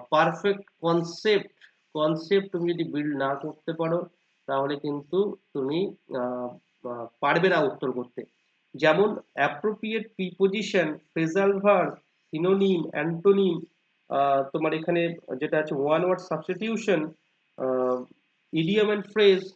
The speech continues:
এগুলো তোমাকে কিন্তু মুখস্থ করতে হবে, ম্যাক্সিমামটা মুখস্থ করতে হবে, তাই না? আবার যখন আমি ন্যারেশন করব, ভয়েস করব,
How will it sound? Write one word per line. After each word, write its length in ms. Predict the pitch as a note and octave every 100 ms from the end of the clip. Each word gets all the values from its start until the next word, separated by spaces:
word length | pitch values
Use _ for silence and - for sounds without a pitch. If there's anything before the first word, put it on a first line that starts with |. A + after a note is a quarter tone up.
| _ _
এগুলো 240 | E3+ E3 F#3
তোমাকে 320 | G3 G3 G3+
কিন্তু 280 | G3 G3 G3
মুখস্থ 380 | G3 G3+ G3
করতে 340 | F#3+ E3+ E3 E3
হবে, 220 | D3+ D3 D3 _ _ _ _ _ _ -
ম্যাক্সিমামটা 600 | D#3 D#3+ - F#3 F#3 F#3
মুখস্থ 300 | F3+ F3+ -
করতে 320 | F3 D#3+ -
হবে, 260 | D#3 C#3+ C#3+ - _ _ _ _ _
তাই 140 | E3+ F3+
না? 200 | B2+ - - _ _ -
আবার 280 | C#3+ F3+ F#3
যখন 220 | G3 G3
আমি 200 | G3 G3
ন্যারেশন 560 | D#3 D3 F3 F#3 G#3 G3
করব, 460 | G3 F3+ D#3+ D#3+ - _ _ _ _ _ _ _ _ _ - - B2+
ভয়েস 400 | C#3 D#3+ G#3 -
করব, 540 | - F#3 E3+ D#3 D3+